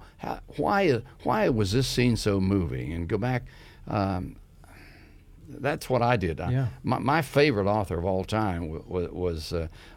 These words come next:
Speaker 1: uh, Donald Westlake, who used to write comic crime novels out of
Speaker 2: Mm.
Speaker 1: New York.
Speaker 2: Mm.
Speaker 1: And my novels are nothing like his, but the structure, the
Speaker 2: The
Speaker 1: idea of how
Speaker 2: structure.
Speaker 1: to get 'em into a situation and, and get 'em out,
Speaker 2: Yeah.
Speaker 1: uh, that sort of thing was very helpful.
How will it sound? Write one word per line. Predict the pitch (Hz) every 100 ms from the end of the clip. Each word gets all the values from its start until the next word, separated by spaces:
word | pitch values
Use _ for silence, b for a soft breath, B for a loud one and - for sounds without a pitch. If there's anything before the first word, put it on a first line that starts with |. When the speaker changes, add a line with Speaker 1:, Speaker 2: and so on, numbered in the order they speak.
| -
Speaker 1:
uh, | 95 85 80 - -
Donald | 120 123 123 107
Westlake, | 131 127 80 69 -
who | -
used | 92 104 110
to | 101
write | 92 92 -
comic | - 135 117 98 - - b - -
crime | - 123 123 113
novels | 90 76 80 95 85
out | -
of | 127
Speaker 2:
Mm. |
Speaker 1:
New | 92
York. | 95 85 71 - -
Speaker 2:
Mm. | 127 107 B B -
Speaker 1:
And | 143 95 87 78 -
my | 101 107 113 82 - - - -
novels | 120 110 104 107
are | 92
nothing | 90 113 147 123
like | 98 95
his, | 90 85 82
but | - - B -
the | 90
structure, | - - 139 - 131 131 127 B B
the | -
Speaker 2:
The | 95
Speaker 1:
idea | 117 113 120
of | 95
how | 104
Speaker 2:
structure. | 90
Speaker 1:
to | 85
get | 120
'em | 139
into | 123 120
a |
situation | 101 110 110 107 107 - 104 98 -
and, | 90 78
and | - 87
get | 73 110
'em | 117
out, | 107 101 120 131 - B B
Speaker 2:
Yeah. | 123 123 -
Speaker 1:
uh, | 90 90 87 82
that | 110 110
sort | 92 78
of |
thing | 78
was | 80 78
very | 98 73
helpful. | 65 64